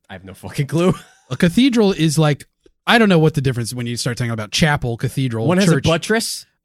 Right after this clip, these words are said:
Speaker 2: A basilica is when the Pope has visited.
Speaker 1: Oh.
Speaker 2: So in the nineteen, in nineteen ninety, I think exactly, Pope John Paul the second came to this
Speaker 1: Very
Speaker 2: church.
Speaker 1: popular Pope.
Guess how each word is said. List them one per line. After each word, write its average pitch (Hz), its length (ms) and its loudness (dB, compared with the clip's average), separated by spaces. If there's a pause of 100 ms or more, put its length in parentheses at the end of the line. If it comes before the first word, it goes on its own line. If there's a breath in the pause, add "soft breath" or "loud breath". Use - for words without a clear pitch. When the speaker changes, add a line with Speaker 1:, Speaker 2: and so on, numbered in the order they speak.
Speaker 2:
A 165 60 2
basilica 233 500 2
is 160 120 0
when 170 140 2
the 143 60 0
Pope 180 260 0
has 127 180 -4
visited. - 440 -14 (140)
Speaker 1:
Oh. 202 1400 2
Speaker 2:
So 175 500 2
in 185 140 2
the 180 100 2
nineteen, 190 480 2
in 185 280 2
nineteen 196 400 0
ninety, 165 400 0
I 135 60 -2
think 143 220 -2
exactly, 131 480 -4
Pope 147 180 -4
John 143 180 0
Paul 143 180 -2
the 117 80 -8
second 127 320 -6
came 131 260 -4
to 131 100 -6
this 104 180 -6
Speaker 1:
Very 156 440 0
Speaker 2:
church. 135 220 0
Speaker 1:
popular 113 180 -6
Pope. 120 380 -2